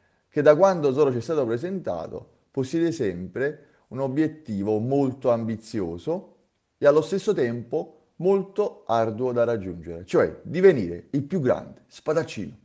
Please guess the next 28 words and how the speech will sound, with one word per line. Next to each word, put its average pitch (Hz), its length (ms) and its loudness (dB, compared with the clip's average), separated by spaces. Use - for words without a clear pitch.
del 143 200 0
mondo. 87 480 -8
Innanzitutto 180 840 -2
partiamo 143 540 0
dal 127 100 2
rapporto 127 500 0
speciale, 180 680 -2
l'abilità 127 640 2
innata 127 600 -6
che 170 160 0
Zoro 117 220 -2
dimostra 101 600 -8
con 110 140 -2
le 110 120 2
spade, 90 440 -2
con 92 140 -2
le 95 80 0
katane 98 320 -4
speciali. 85 680 -10
Difatti, 170 760 0
come 151 240 2
ricordate, 170 880 2
anche 151 340 -2
quando 104 640 0
prese 120 260 2
la 107 120 4
Sandai 104 300 0
Kitetsu - 420 -10